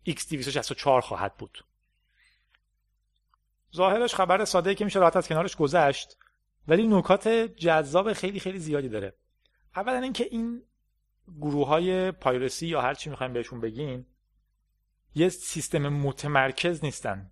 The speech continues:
توانشون تو این که با هم یه بیانیه می‌دن با کلی امضا، مثل مثلاً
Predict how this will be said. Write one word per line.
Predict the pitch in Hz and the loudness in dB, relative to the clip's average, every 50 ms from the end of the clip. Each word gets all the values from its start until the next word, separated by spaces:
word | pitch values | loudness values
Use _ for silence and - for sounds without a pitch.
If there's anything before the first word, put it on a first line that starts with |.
| _ _ | _ _
توانشون | - - - - 139 135 127 147 165 185 185 160 139 - - 139 131 120 | -16 -10 -2 0 0 2 4 4 4 4 4 2 0 -2 -4 -8 -10 -8
تو | - - - | -10 -8 -4
این | 160 180 170 | -2 -2 2
که | 151 151 | 2 2
با | 135 120 123 123 120 | 2 4 4 4 4
هم | 110 107 151 170 147 | 4 2 -2 -2 0
یه | 143 147 | 0 0
بیانیه | 135 139 131 131 123 120 123 127 143 165 | 0 0 0 2 0 0 -2 -2 -4 -4
می‌دن | 156 139 123 117 117 117 | -4 -2 -4 -4 -4 -2
با | 120 120 | -4 -4
کلی | - - - 156 160 160 165 170 - - - | -4 -2 -4 -4 -2 -2 -2 -4 -6 -4 -4
امضا، | 143 127 127 123 117 113 139 147 147 117 95 - - _ _ _ _ _ _ _ _ _ _ _ _ _ _ - - | -4 -2 -2 -4 -2 2 2 4 4 2 -2 -6 -14 _ _ _ _ _ _ _ _ _ _ _ _ _ _ -6 -4
مثل | 131 - 147 135 | -4 -2 0 -2
مثلاً | - 127 123 131 | 0 0 -2 -2